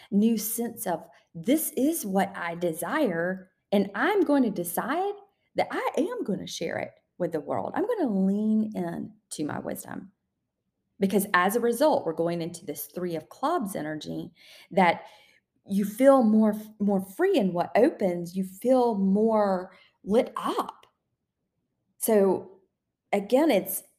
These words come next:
easy to share because it, you're so lit from within, you can't help but not. And here comes this activation again to share your voice, to share any kind of written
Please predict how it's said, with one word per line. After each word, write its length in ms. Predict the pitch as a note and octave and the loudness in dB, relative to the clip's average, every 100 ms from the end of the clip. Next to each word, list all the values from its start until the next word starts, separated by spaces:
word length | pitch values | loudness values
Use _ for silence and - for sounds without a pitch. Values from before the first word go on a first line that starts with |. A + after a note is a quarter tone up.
| _ - | _ -6
easy 600 | C4 C#5+ C#5 G#3+ E3+ D#3+ | -4 -2 -2 -2 -4 -2
to 180 | C3 F#3+ | -2 -2
share 760 | - G3+ F#3+ - D4 G4 - _ _ | -2 -2 -2 0 -2 -4 -12 _ _
because 380 | G3+ G#3+ G#3+ G3+ - | -8 -4 -4 -4 -4
it, 380 | A3 A3 - _ - | -4 -4 -8 _ -4
you're 100 | A3 | -4
so 240 | A3 B3 | 0 0
lit 420 | A#3 F3 E3+ - - | 0 0 -2 -4 -6
from 180 | E3+ D#3+ | -4 -6
within, 520 | D#3 D#3 E3+ G3 G3 _ _ | -8 -8 -4 -4 -6 _ _
you 120 | F3+ | -14
can't 200 | - F#3+ | -10 -10
help 280 | - D#2 - | -8 -10 -6
but 200 | - - _ _ - | -8 -10 _ _ -10
not. 400 | C#3 A#2+ - _ _ _ _ _ _ _ _ _ _ _ _ _ _ _ _ _ _ _ _ _ _ - | -10 -12 -20 _ _ _ _ _ _ _ _ _ _ _ _ _ _ _ _ _ _ _ _ _ _ -4
And 80 | G3+ | 0
here 140 | G#3+ | 0
comes 260 | A3+ G3+ F#3 | 2 2 2
this 180 | D#3+ - | -2 -2
activation 720 | E3+ D#3 D#3+ - F3+ C4+ E3+ | -4 -4 -4 2 2 2 -4
again 500 | D3+ E3 A#3+ A#3+ F3 | -6 -2 0 0 -2
to 100 | E3+ | -6
share 300 | - - F3 | -8 -2 0
your 220 | D#3+ D3 - D#3+ | 0 -6 -10 -2
voice, 600 | E3 F3+ A#3+ D4 - - _ | 0 2 0 -2 -10 -16 _
to 100 | F#3 | -6
share 440 | F3+ - E3 D#3 - | -4 -2 -2 -2 -4
any 240 | E3+ E3 - | -4 -4 -6
kind 120 | D#3+ | -6
of 240 | D3 D3+ D#3 | -6 -6 -2
written 600 | F#3+ F#3+ G3+ F#3+ F#3+ | -2 0 0 0 -2